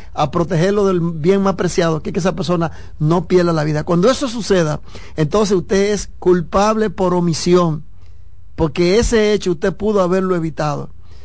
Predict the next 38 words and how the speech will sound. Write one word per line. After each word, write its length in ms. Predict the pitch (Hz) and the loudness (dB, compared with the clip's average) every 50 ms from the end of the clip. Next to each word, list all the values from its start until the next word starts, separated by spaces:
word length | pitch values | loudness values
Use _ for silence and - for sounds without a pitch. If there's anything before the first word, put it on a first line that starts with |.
| - - | -12 -4
Es 100 | - 147 | -4 0
como 220 | 143 180 175 180 185 | 0 2 2 2 2
el 80 | 180 | 0
que 120 | 180 202 180 | 2 2 2
ve, 200 | 185 202 202 190 | 4 4 2 2
la 100 | 170 165 | 2 2
ley 140 | 175 180 | 0 0
dice 280 | 170 180 202 160 - 185 | 0 0 -2 -2 -4 -4
que 120 | 170 180 | -4 -4
se 180 | - - 165 160 | -4 -2 -2 -2
es 60 | 170 | -2
culpable 440 | - 196 190 156 190 185 185 190 185 | 2 2 2 2 2 0 0 0 0
por 140 | 175 190 185 | -2 0 0
omisión 360 | 190 190 196 170 175 190 185 | 0 0 0 0 0 0 0
también, 400 | 170 196 196 196 196 190 185 175 - - - - - - | 0 0 0 2 2 2 0 0 -6 -10 -14 -14 -14 -8
cuando 280 | - 156 156 160 151 | -4 -2 0 0 0
tú 100 | 147 180 | 2 2
ves 100 | 180 190 | 2 2
que 80 | 185 196 | 2 0
se 100 | 151 190 | -2 0
está 160 | 170 175 180 | -2 -2 -2
cometiendo 520 | 185 190 185 180 170 170 190 190 185 185 | -2 0 0 0 0 0 0 0 0 0
un 80 | 185 190 | -2 0
ilícito, 480 | 180 185 202 208 160 180 165 156 160 151 | 0 0 0 0 -2 -2 -2 -2 -2 -2
están 240 | - 190 165 175 | 0 0 0 0
matando 420 | 180 180 175 - 165 185 185 185 190 | 0 0 0 0 -2 0 2 2 2
a 140 | 196 202 214 | 2 2 2
alguien, 280 | 208 185 190 185 185 - - - - - - - | 2 0 0 -2 -4 -6 -12 -16 -14 -14 -14 -4
y 120 | - 156 147 | -2 -2 0
tú 160 | - 202 190 | 4 4 6
lo 80 | 196 196 | 6 6
estás 240 | 190 - 208 196 | 4 4 2 2
viendo, 300 | 196 214 220 208 196 185 | 4 4 4 2 2 0
tú 140 | 175 185 185 | 0 -2 0
tienes 240 | 160 190 185 190 185 | 0 0 0 2 0
derecho 340 | 185 190 202 208 185 - 180 | 0 0 0 0 0 0 -2
a 60 | 165 | -2
llamar 440 | 160 170 165 170 180 185 185 - | -2 -2 -2 0 -2 -2 -2 -4